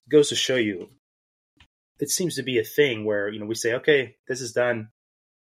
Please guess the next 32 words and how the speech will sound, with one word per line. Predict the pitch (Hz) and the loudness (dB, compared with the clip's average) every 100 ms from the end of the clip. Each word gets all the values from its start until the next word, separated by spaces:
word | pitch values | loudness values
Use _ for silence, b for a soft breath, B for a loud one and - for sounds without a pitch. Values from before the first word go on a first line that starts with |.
| _ | _
We | 117 | 2
don't | 113 107 | 4 2
need | 110 | 0
to | 107 107 101 | 2 2 2
focus | 110 104 107 - | 0 0 0 2
or | 104 | 2
have | 117 110 | 2 2
anything," | 110 104 113 107 104 98 | 0 -4 -4 -4 -6 -8
you | |
know, | 101 98 101 120 | -6 -6 -6 -4
nobody | 123 139 143 | 2 2 2
keeping | 156 147 127 | -2 -2 0
up, | 123 117 | 0 0
even | 117 117 | -4 -2
in | |
the | 110 | 0
background. | 110 110 107 104 101 98 B B B B _ | 2 0 0 -4 -6 -10 B B B B _
And, | 110 107 | 0 0
um, | 104 101 98 92 | 0 -4 -8 -6
but | 104 | -2
this | 135 - | -2 0
time | 123 117 | 0 0
it | 110 | -2
seems | - 113 107 | -4 -4 -4
it's, | 101 - | -4 -6
it's | 95 117 | -2 2
really | 120 107 | 4 2
bitten | - 117 110 | -2 -2 0
us | 101 - - - | 2 2 2 -4
in | 110 | -4
the | 101 | -2
ass | 101 104 87 - | 0 0 -2 -6